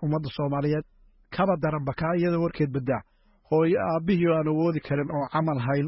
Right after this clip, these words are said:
oo halkaa fadhiya, waxa la leeyahay moobil baa rabaa. Islaantii ilmihii bay kula socotaa, gabadhii halkay fadhidaa, Facebook baa lagu jiraa. Een, yacniga noloshii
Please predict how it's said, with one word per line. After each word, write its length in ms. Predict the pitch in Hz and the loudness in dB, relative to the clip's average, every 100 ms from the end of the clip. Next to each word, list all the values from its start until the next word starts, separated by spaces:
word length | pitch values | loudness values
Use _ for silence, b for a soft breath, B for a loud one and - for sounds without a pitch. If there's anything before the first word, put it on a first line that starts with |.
| - | -2
oo 100 | 143 | -4
halkaa 280 | 156 - 120 | -2 -2 -4
fadhiya, 360 | - 135 139 135 _ _ _ | -4 -2 -2 -2 _ _ _
waxa 180 | 156 147 | -2 0
la 80 | 156 | 2
leeyahay 220 | 156 147 | 2 4
moobil 240 | 160 160 135 | 4 2 2
baa 120 | 135 | -2
rabaa. 280 | 123 120 104 _ _ _ | -2 -6 -8 _ _ _
Islaantii 440 | - 170 202 - 160 | -2 2 2 2 2
ilmihii 300 | 165 165 160 | 4 2 2
bay 100 | 156 | 0
kula 180 | 170 | -4
socotaa, 460 | 156 160 156 - 165 - _ _ _ _ _ | -4 -4 -4 -2 -2 -4 _ _ _ _ _
gabadhii 340 | 156 180 170 | 0 2 2
halkay 260 | 160 180 160 | 2 2 -2
fadhidaa, 460 | 156 151 156 160 165 _ _ - | -2 -2 0 0 -4 _ _ -2
Facebook 440 | 180 160 156 160 | 0 0 0 -2
baa 140 | 156 156 | 0 0
lagu 200 | 160 175 | -2 -2
jiraa. 320 | - 156 160 - _ | -2 -2 -2 -6 _
Een, 220 | - 175 180 | -2 0 2
yacniga 360 | 175 160 170 175 | 2 2 0 2
noloshii 680 | 175 214 208 - 185 196 | 2 0 0 -2 0 0